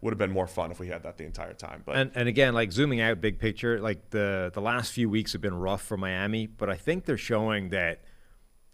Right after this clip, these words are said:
Speaker 2: maybe it's not, maybe they're not the team that you don't wanna play in the postseason, but I still think they're a legit threat to anybody in the A F C.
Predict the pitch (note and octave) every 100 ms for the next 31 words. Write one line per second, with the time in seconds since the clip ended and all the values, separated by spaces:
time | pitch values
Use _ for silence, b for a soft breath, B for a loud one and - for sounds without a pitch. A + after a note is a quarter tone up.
0 | - B B F#2 C3+ C3+ G#2+ - G#2 G2
1 | - _ - A2+ B2 B2+ A#2+ G#2 G2+ A#2
2 | G#2+ G#2 F#2+ F2+ G#2 A2 G#2+ F#2+ A2 G2
3 | A2+ A2+ G#2+ A#2 A2+ C3 B2 C3+ B2 -
4 | G#2+ F#2+ - - - - - - - -
5 | - - - F3 E3 D3+ A2 A2 F#2+ F#2
6 | F2 - F2 A#2 A#2+ - - - A2 G2+
7 | - - F#2+ G#2 F#2+ F#2 F2+ F#2 F#2+ D#2
8 | - G2